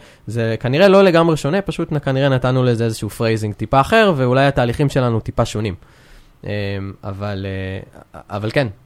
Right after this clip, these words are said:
זה, זה, זה קשה להרים כזה דבר בהתחלה, אבל זה ב-, בעיקר בגלל הסקייל שלנו. כלומר, אם חברה עכשיו יותר קטנה רוצה לעשות את זה, היא לא תעבור את אותם קשיים שאנחנו עברנו. גם כנראה כי אין להם כל כך הרבה אר אנד די centers מסביב לעולם, אה, כנראה שאין להם שמונה מאות איש,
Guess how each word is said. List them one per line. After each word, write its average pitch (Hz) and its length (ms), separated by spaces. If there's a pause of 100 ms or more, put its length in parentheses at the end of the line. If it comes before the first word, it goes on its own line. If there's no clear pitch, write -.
(140)
זה, 104 260
זה, 104 220
זה 117 80
קשה 123 240
להרים 120 260
כזה 107 200
דבר 104 240
בהתחלה, 110 580 (380)
אבל 117 140
זה 127 100
ב-, 127 220
בעיקר 120 400
בגלל 131 320
הסקייל 117 340
שלנו. 98 260
כלומר, 107 260
אם 123 60
חברה 147 360
עכשיו 131 220
יותר 147 200
קטנה 147 240
רוצה 120 260
לעשות 110 280
את 120 80
זה, 104 200 (160)
היא 110 100
לא 117 100
תעבור 120 280
את 107 80
אותם 104 260
קשיים 101 300
שאנחנו 104 380
עברנו. 131 280 (520)
גם 139 160
כנראה 123 280
כי 123 120
אין 117 80
להם 117 180
כל 110 140
כך 110 160
הרבה 113 240
אר 113 100
אנד 107 80
די 110 60
centers 107 400
מסביב 107 380
לעולם, 143 520 (200)
אה, 101 60
כנראה 104 240
שאין 104 160
להם 107 100
שמונה 110 380
מאות 139 180
איש, 156 260